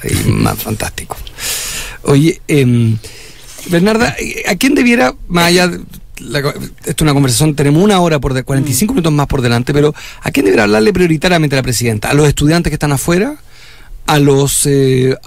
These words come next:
Speaker 1: los chilenos que sienten un abuso permanente a los servicios públicos, en el abuso a las empresas, a los temas de corrupción? ¿Cuál es el, hay un mens-, hay un receptor que debe ser privilegiado el veintiuno de mayo, o es hablarle a todos los chilenos?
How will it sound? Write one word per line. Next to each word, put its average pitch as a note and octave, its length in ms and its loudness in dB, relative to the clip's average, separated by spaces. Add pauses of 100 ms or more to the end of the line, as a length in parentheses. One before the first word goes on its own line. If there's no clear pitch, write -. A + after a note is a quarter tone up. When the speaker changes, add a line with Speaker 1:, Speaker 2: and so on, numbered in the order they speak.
(180)
Speaker 1:
los C#3 340 -2
chilenos D3 380 0
que C#3 100 -2
sienten C#3 300 0
un C3 100 2
abuso C3 260 0
permanente B2+ 520 0
a - 20 0
los A2 100 -2
servicios A#2 320 -2 (140)
públicos, D3+ 520 2 (280)
en C#3+ 160 2
el C#3 160 4
abuso C3+ 280 2
a - 20 0
las A2+ 160 0
empresas, E3 500 0
a D3 40 -2
los D3 100 -2
temas C3+ 220 0
de B2 80 -2
corrupción? B2+ 360 0
¿Cuál A3 160 0
es C4+ 80 2
el, B3+ 120 -2 (420)
hay B3 240 4
un B3 200 2 (160)
mens-, D#3 440 2
hay E3+ 200 2
un F#3 160 2
receptor D#3 680 0
que E3+ 100 -2
debe D3+ 180 2
ser D#3 120 0
privilegiado D3 460 0
el D#3+ 60 0
veintiuno D3+ 300 0
de D3 60 2
mayo, G3+ 320 2 (400)
o G#3 360 4
es E3+ 120 0
hablarle D#3 300 2
a C3+ 40 -2
todos D3+ 180 2
los B2 120 0
chilenos? A2 420 -8